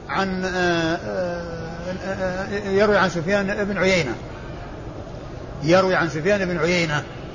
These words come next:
فإذا جاء سفيان مهمل غير منسوب يروي عنه قتيبة فإنه يحمل على سفيان بن عيينة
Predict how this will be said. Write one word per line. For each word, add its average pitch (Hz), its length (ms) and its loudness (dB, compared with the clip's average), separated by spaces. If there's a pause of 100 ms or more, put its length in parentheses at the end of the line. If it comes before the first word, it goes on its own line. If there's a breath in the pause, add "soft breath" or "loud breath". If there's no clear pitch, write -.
(840)
فإذا 175 380 6
جاء 208 280 6
سفيان 180 600 2 (360)
مهمل 175 460 4
غير 202 240 6
منسوب 202 500 4 (2000)
يروي 202 340 6
عنه 196 380 2
قتيبة 233 480 6 (680)
فإنه 196 420 2
يحمل 190 380 2
على 190 400 4 (160)
سفيان 185 360 2
بن 180 120 0
عيينة 156 460 2